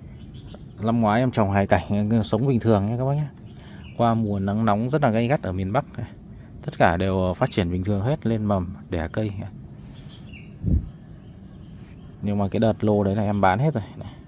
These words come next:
Sắp, sắp tới thì nhập một lô khác thôi. Hai cành. Còn đây là hài, à, hài này là hài gì nhỉ?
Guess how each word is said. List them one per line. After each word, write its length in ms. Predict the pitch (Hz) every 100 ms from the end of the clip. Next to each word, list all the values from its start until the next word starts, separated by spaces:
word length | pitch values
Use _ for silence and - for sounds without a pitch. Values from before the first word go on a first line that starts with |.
| - -
Sắp, 220 | - - -
sắp 160 | - -
tới 180 | 101 104
thì 200 | 117 98 92 90 95
nhập 140 | 95
một 100 | -
lô 160 | 95 104
khác 220 | 117 139 127
thôi. 100 | 113 - - -
Hai 80 | 90
cành. 160 | - 87 - - - - - - - - - - - - -
Còn 140 | - 95
đây 100 | 101
là 100 | 98
hài, 360 | 98 90 87
à, 160 | 85 85 - - - - - - - - - - - - - - - - - - - - - - - - - -
hài 160 | 92 90
này 140 | 90
là 80 | 87
hài 220 | 87 87
gì 140 | 87 87
nhỉ? 160 | 87